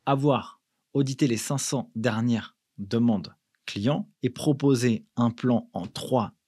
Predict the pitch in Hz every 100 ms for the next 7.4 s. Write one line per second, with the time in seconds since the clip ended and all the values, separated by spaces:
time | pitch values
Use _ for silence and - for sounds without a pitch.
0 | _ _ 101 98 - - 151 208 - _
1 | _ _ - 147 120 101 113 156 175 -
2 | 113 151 147 151 151 - 127 - - 156
3 | 233 165 139 131 - - 107 - _ _
4 | _ _ 117 120 143 151 151 160 190 156
5 | - 147 175 143 - - 196 170 170 151
6 | 117 - 110 123 - 139 110 - _ -
7 | 139 120 156